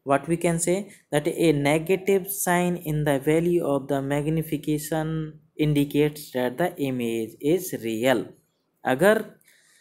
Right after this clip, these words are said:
इमेज का जो फॉर्मेशन हो रहा है और उसमें नेगेटिवली साइन आ रहा है तो इसका मतलब है कि वो रियल इमेज है। A positive sign in the value of the magnification indicate that the image is virtual। तो आप इमेज इस साइन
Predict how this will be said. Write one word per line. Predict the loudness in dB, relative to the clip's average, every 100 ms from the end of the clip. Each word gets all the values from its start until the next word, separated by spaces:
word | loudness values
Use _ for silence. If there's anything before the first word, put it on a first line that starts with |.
| _ _ _ 2
इमेज | 6 6 6
का | 4 2
जो |
फॉर्मेशन | 4 4 4 2 0
हो | 0
रहा | 2
है | 2
और |
उसमें | 0 -2
नेगेटिवली | -2 0 2 2 2 0
साइन | 0 0 0
आ | 0
रहा | 0 0
है |
तो | -2 -4
इसका | -4 -6 -6
मतलब | -4 -4 -4
है | -4 -4
कि | -6
वो | -4 0 0
रियल | 0 -2 -2 -2 -6
इमेज | -8 -6 -6 -6 -2
है। | -2 -2 -10 -20 -20 _ _ -4
A |
positive | 0 4 4 4 2 2
sign | 2 2 0
in | -2 -2
the | 0 2
value | 2 2 2 0 -2
of | -4 -2
the | -2
magnification | -2 -2 -4 -4 -4 -4 -4
indicate | -6 -6 -4 -4 -4 -6
that | -6
the | -4 -4 -4
image | -4 -4 -6 -4 -4
is | -4 -4
virtual। | -6 -4 -4 -4 -4
तो | -4
आप | 2 2 2 -2
इमेज | -2 0 2 0 -2 -14 -12 -12 -10 -4
इस | -2 -4 -2
साइन | -2 0 -2 -4 -8